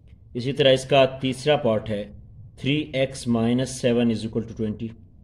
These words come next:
थ्री एक्स उसी तरह लिखेंगे, is equal to twenty। सेवन इधर minus हो रहा है, बराबर से उस तरफ ले जाएंगे, प्लस सेवन हो जाएगा।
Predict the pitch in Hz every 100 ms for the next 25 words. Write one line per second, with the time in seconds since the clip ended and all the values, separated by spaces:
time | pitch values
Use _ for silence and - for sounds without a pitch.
0 | - - - - - - - - - -
1 | 139 139 135 117 131 135 127 131 135 131
2 | 131 135 110 117 117 127 117 135 123 120
3 | 117 117 107 90 - - - - - -
4 | 135 139 139 123 - 117 113 110 120 131
5 | 139 127 123 110 110 120 123 113 117 117
6 | 120 117 120 120 117 101 110 - 117 113
7 | 110 110 104